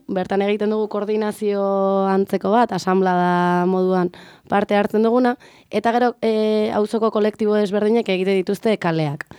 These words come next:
ez? Eta kaleen barruan sartzen da, ba, bai, eh, hasieranko fasea da, abixatzea auzolagun guztiei,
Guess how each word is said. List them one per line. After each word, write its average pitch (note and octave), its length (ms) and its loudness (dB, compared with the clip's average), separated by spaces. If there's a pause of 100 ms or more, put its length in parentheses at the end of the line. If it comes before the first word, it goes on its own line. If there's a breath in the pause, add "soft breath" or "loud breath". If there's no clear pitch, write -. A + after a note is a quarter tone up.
(160 loud breath)
ez? G#3 220 -4
Eta F3 160 -4
kaleen F#3 320 0
barruan G3+ 320 2
sartzen G3 400 -2
da, G#3 80 2
ba, F3 160 0
bai, F3+ 240 0 (400 loud breath)
eh, G3 760 0 (600 soft breath)
hasieranko G3+ 1040 0
fasea G#3 480 0
da, F#3+ 260 0
abixatzea F#3+ 560 -2
auzolagun G3 480 -2
guztiei, F#3+ 500 -4